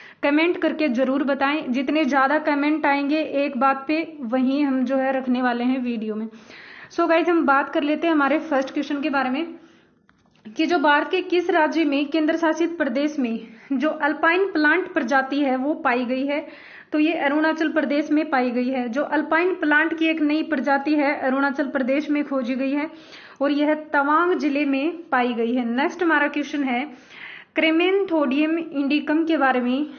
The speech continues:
निम्नलिखित में से कौन सा कथन सही है? तो देखिए यह हिमालयी सूरजमुखी की एक प्रजाति है। क्वेश्चन आ सकता है कि जो, अ, क्रेमेंथोडियम इंडिकम है वो किसकी प्रजाति है,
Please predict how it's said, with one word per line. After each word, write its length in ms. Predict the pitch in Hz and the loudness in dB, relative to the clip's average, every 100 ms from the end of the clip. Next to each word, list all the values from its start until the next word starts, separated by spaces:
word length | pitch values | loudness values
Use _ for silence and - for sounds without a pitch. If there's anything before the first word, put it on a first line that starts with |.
| - - | -14 -2
निम्नलिखित 520 | 277 330 370 370 359 | 0 2 2 2 2
में 160 | 330 320 | 2 0
से 180 | 320 302 | -2 -2
कौन 360 | 302 302 349 | -2 -2 -2
सा 200 | 359 311 | 0 -2
कथन 380 | - 233 240 226 - - - - - - | -2 -6 -6 -8 -10 -20 -20 -20 -20 -4
सही 320 | 302 285 311 | 0 0 0
है? 240 | 269 220 - - - - - | -2 -4 -10 -20 -20 -20 -4
तो 80 | 277 | -2
देखिए 340 | 285 330 311 | 0 0 0
यह 300 | 294 285 294 | 2 2 4
हिमालयी 500 | 339 302 277 294 339 | 4 4 2 2 2
सूरजमुखी 760 | 359 320 311 320 294 285 285 294 | 0 0 0 0 0 0 0 0
की 140 | 294 | -2
एक 420 | 285 277 285 285 | -2 -2 -2 -2
प्रजाति 480 | 277 226 233 226 233 | -4 0 0 -2 -4
है। 120 | 226 240 - - - | -6 -8 -12 -20 -4
क्वेश्चन 280 | 311 311 370 | -2 0 0
आ 220 | 285 294 | 2 2
सकता 300 | 311 330 277 | 2 -2 0
है 120 | 262 | 0
कि 140 | 277 311 | 0 0
जो, 140 | 320 | -2
अ, 120 | 320 - | -4 -6
क्रेमेंथोडियम 1120 | 285 262 254 254 311 320 349 349 302 269 277 311 | -4 -2 -2 -2 0 0 0 0 0 0 0 -2
इंडिकम 560 | 285 277 269 277 277 | -2 -2 -2 -2 -2
है 140 | 254 247 | 0 0
वो 140 | 302 | -2
किसकी 400 | 302 311 - 320 | -2 -6 -2 -2
प्रजाति 520 | 320 247 240 240 262 | 0 0 0 -2 -4
है, 180 | 262 | -4